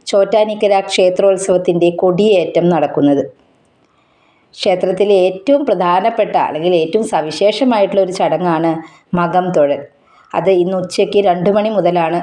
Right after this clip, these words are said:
നടക്കുന്നത്. ഈ ഒരു ദിവസം ഭഗവതി അല്ലെങ്കിൽ ചോറ്റാനിക്കര അമ്മ സർവാഭരണ ഭൂഷിതയായിട്ട് ആണ്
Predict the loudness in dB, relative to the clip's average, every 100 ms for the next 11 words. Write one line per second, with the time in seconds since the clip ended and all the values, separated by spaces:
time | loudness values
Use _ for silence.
0 | -4 -2 -2 -2 0 0 -2 -6 _ _
1 | _ -20 -20 -20 -4 0 2 2 2 0
2 | 0 -2 -4 -10 -18 _ _ _ -2 0
3 | 2 2 2 0 -2 -12 -4 -2 0 0
4 | 0 2 0 0 -2 -2 0 -2 -4 -8
5 | -18 -10 -2 0 0 0 0 0 0 0
6 | -2 0 0 0 2 2 2 0 0 0
7 | 0 -6 -14 _ -2 -2 -2